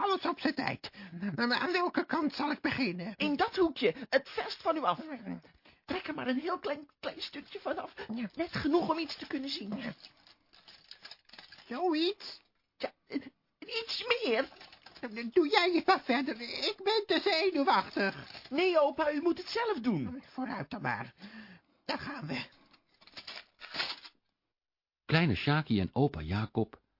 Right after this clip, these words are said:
Speaker 3: staarden naar wat onder de wikkel zat. Een reep chocola? Verder niets.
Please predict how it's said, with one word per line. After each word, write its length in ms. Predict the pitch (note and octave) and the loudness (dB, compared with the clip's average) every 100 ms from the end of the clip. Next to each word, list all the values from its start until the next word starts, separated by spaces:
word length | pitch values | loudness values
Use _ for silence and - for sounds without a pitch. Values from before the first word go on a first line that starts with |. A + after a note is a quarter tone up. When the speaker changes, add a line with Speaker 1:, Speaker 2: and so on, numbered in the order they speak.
| _ | _
Speaker 3:
staarden 500 | - - A2+ C3 A2 | -12 0 2 2 2
naar 180 | F2+ F#2 | 2 2
wat 180 | E2 - | 0 0
onder 260 | B2 A2+ F#2 | 4 4 4
de 80 | |
wikkel 280 | E2 D2+ C#2 | -2 -4 -8
zat. 320 | - - - _ _ _ _ _ _ _ | -10 -10 -14 _ _ _ _ _ _ _
Een 160 | D2 E2+ | -4 -2
reep 220 | F#2 F2 | -2 -2
chocola? 600 | - D2 D#2+ F2+ C3+ C#3 _ _ _ _ _ | -4 -4 -4 -4 -4 -8 _ _ _ _ _
Verder 340 | - G3+ G3+ | 2 4 6
niets. 400 | G3+ G#3+ - - | 6 4 0 -18